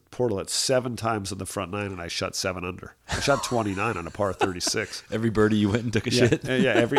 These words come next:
Speaker 1: every single one. And, and it wasn't just sitting there for a second, right? It was coming out. Uh, and they're hot in the summer, those <laughs> places. So I, I was dying, and I think I shot thirty, twenty-nine,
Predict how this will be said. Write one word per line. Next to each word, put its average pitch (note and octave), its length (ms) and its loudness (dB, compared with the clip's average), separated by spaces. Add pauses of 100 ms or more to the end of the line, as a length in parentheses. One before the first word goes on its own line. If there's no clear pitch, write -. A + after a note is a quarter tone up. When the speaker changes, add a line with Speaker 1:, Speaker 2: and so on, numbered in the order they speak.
Speaker 1:
every B2+ 320 6
single A#2 320 2
one. G#2 260 -4
And, A2 220 2
and A2 180 0
it - 60 -10
wasn't A#2+ 400 0
just G#2 240 0
sitting G#2+ 240 -2
there G2 120 -4
for F#2 140 -8
a F2 60 -4
second, F#2+ 500 -2
right? G2 260 -4
It F2 100 -6
was G2 180 -6
coming G#2 320 0
out. F#2+ 280 -4 (400)
Uh, G#2 260 2 (580)
and G#2 320 -4 (360)
they're C3 220 0
hot C#3 400 -2
in F2 60 -10
the E2+ 80 -6
summer, F2+ 320 -4
those F#2+ 180 -4
<laughs> - 80 -4
places. A2+ 420 4 (300)
So A2 440 4 (520)
I, B2+ 280 2 (440)
I C3 300 2
was A2 200 0
dying, A2 440 0
and G#2 80 -2
I - 20 -2
think D#3 220 -4
I C#3+ 60 2
shot A2 320 0 (880)
thirty, A2+ 560 -2 (600)
twenty-nine, B2 520 -2